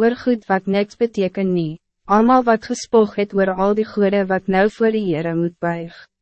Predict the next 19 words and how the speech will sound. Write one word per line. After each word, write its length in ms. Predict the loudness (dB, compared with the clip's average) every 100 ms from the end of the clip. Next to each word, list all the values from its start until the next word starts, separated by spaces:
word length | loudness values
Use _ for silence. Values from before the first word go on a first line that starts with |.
| _ _ _ _ _ -6
Sion 340 | -2 0 0
hoor 240 | 0 -2 -2
dit 220 | -4 -4
en 180 | -4 -2
is 120 | -4 -4
bly, 400 | -2 0 -2 -10 _ -4
al 180 | -2 -2
die 100 | -4
stede 420 | -2 0 0 0
van 180 | 0 0
Juda 320 | 0 0 0
juig 340 | 0 0 -2 -4
omdat 320 | -2 0 -2
U, 120 | -8 -12 -12 _ _
Heere, 500 | -4 -2 0 -2 -6 -12 _ _ -8
die 100 | -6
vijanden 520 | -2 -2 -2 -2 -4
gestraf 600 | -6 -8 -8 -6 -6 -6 -10
het. 220 | -12